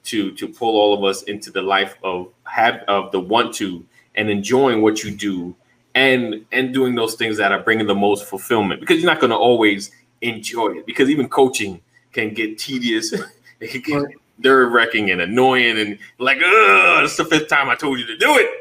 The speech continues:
Speaker 2: Yeah.
Speaker 1: But it's rewarding. In the end, it's rewarding. So, um, my goal is to help those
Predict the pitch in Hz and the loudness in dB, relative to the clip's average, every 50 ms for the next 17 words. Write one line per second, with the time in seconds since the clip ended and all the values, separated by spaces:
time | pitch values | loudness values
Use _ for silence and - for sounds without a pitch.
0 | - _ _ - 156 156 156 151 143 123 - 135 127 123 - - - - - 127 | -18 _ _ -2 0 2 2 2 0 0 -2 -4 -4 -4 -6 -10 -12 -8 -6 -6
1 | 123 - - 120 127 135 131 123 131 135 131 120 104 98 87 90 90 - 120 120 | -6 -6 -8 -6 -4 -2 2 4 6 6 6 6 4 0 -4 -8 -8 -6 -6 -4
2 | 120 117 113 110 104 95 92 92 - - 101 101 - 107 101 98 95 95 90 87 | -4 -4 -2 -2 -4 -4 -6 -10 -14 -14 -16 -14 -12 -12 -12 -8 -6 -6 -6 -6
3 | 80 - - - - 127 110 101 92 - - _ _ _ _ _ - - 110 101 | -8 -10 -12 -8 -4 -4 -2 -2 -4 -6 -12 _ _ _ _ _ -8 -6 -6 -4
4 | 98 98 107 113 110 110 113 110 107 101 98 98 - 101 95 - 117 107 107 107 | -4 -2 -2 -2 0 0 0 0 0 0 -2 -6 -8 -8 -6 -4 -4 -4 -4 -4
5 | 110 107 101 98 95 95 95 - - | -4 -4 -4 -4 -4 -8 -14 -20 -20